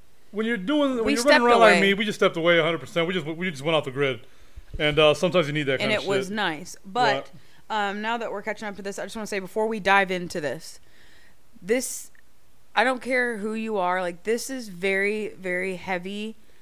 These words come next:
Speaker 2: and dark stuff, and sometimes you may need to take a step away from it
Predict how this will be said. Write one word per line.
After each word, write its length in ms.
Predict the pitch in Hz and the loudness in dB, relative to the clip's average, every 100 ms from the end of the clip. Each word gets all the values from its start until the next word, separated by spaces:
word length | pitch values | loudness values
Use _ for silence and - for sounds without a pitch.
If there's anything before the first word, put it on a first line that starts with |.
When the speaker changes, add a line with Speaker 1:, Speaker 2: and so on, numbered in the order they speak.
| - - | -16 -8
Speaker 2:
and 200 | 175 165 | -6 -4
dark 380 | 170 185 - - | 0 0 -2 -8
stuff, 560 | - 175 185 208 - - 185 | -4 0 0 -4 -12 -12 -6
and 420 | 180 170 160 160 - - - - - - - - - - - - - | -4 -4 -8 -12 -16 -16 -16 -16 -16 -16 -16 -16 -16 -16 -16 -16 -14
sometimes 840 | - 233 240 226 233 240 233 208 - - | -4 -2 -2 -2 0 0 -4 -8 -14 -14
you 200 | 185 214 | -8 -4
may 160 | 208 | -2
need 140 | 226 226 | -2 -4
to 80 | 196 | -4
take 240 | 214 196 | -6 -8
a 40 | |
step 300 | - 202 202 | -6 -4 -2
away 300 | 180 160 170 | -2 -2 -2
from 280 | 190 233 233 | -2 -2 0
it 300 | 247 - - | -2 -6 -14